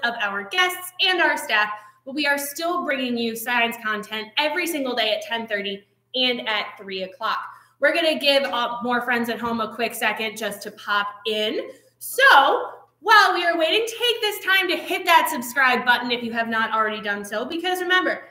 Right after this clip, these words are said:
every day at ten thirty, you're gonna get a new design challenge or a new science experiment to try at home,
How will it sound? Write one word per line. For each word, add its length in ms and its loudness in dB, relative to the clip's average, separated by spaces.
every 320 2
day 220 0
at 60 -4
ten 260 -4
thirty, 220 -2
you're 180 -2
gonna 220 -6
get 300 -2
a 80 -8
new 260 0
design 380 4
challenge 400 0
or 160 -4
a 80 -2
new 260 2
science 360 2
experiment 560 -4
to 100 -14
try 300 -6
at 80 -10
home, 400 -4